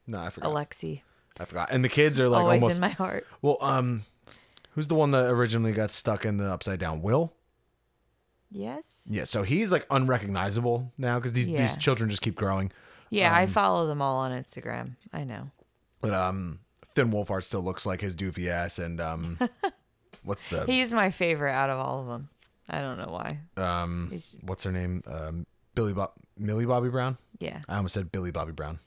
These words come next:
Speaker 2: <laughs>
Speaker 1: Bu-, bu-, bu-.
Speaker 2: Yeah.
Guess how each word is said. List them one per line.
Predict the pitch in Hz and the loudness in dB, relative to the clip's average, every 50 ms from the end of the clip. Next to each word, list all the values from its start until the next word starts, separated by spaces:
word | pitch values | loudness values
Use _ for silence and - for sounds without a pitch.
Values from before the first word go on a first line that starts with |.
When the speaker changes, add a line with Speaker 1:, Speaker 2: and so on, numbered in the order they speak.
| _ _ | _ _
Speaker 2:
<laughs> | _ - - - | _ -20 -10 -8
Speaker 1:
Bu-, | 233 - - _ _ _ _ _ _ _ _ _ _ _ _ _ _ _ - 80 | -8 -8 -8 _ _ _ _ _ _ _ _ _ _ _ _ _ _ _ -10 -10
bu-, | 69 69 | -10 -10
bu-. | 76 69 - - _ _ - _ _ _ _ _ _ _ _ _ _ - | -10 -12 -12 -14 _ _ -20 _ _ _ _ _ _ _ _ _ _ -14
Speaker 2:
Yeah. | - 165 151 160 | -12 -10 -10 -10